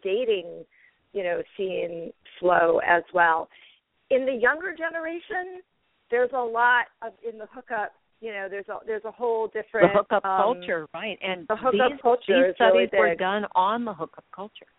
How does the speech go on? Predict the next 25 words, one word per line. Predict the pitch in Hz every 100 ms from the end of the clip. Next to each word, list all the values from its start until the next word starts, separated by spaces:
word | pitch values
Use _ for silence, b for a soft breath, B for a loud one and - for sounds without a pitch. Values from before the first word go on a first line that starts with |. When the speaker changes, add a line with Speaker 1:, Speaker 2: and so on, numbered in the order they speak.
| _ _ _ _ -
Speaker 2:
These | 170 190
were | 202 208
done | 165 165 165
Speaker 1:
Right. | 226 214
Speaker 2:
on | 175 190 226 247 _ _ _
young | 160 165 190
people | - 185 185
in | 165
the | 156
hookup | 165 165 -
culture. | 175 175 180 -
So | 220 - B B _ -
talk | 415 480 - _ _ -
about | 202 175 170 165 170 - -
the | 156 _ - -
power | 156 156 156 - -
of | 135 _ -
pleasure. | 117 - - - _ _ _ _ _ _ _
What | 311
does | 330 262
that | 135 135 131 175
Speaker 1:
Hmm. |
Speaker 2:
mean? | 160 156 151 139 _ _ _ _ _ _ - - _ - B B B B _ -
Speaker 1:
Well, | 185 226 208 180 202 349 _ _ _ -
um, | 226 214 202 202 196 190